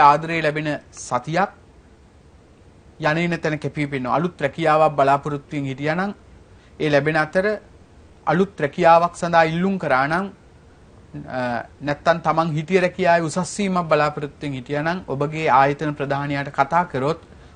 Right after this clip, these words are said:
ඔබට මේ සතියේ සඳහා සිත් සතුටු වෙන ආරංචියක්, වචනයක් දැනගැනීමට අවස්ථාවක් ලැබෙන බව වගකීමෙන්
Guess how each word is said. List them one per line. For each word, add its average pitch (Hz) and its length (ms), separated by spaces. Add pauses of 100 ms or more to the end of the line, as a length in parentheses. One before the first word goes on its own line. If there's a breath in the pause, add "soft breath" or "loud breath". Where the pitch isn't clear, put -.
ඔබට 147 280
මේ 139 140
සතියේ 139 420
සඳහා 139 440 (1200)
සිත් - 260
සතුටු 160 460
වෙන 156 160 (500)
ආරංචියක්, 151 640 (100)
වචනයක් 151 480
දැනගැනීමට 143 500
අවස්ථාවක් 139 560
ලැබෙන 127 240
බව 143 120 (100)
වගකීමෙන් 151 680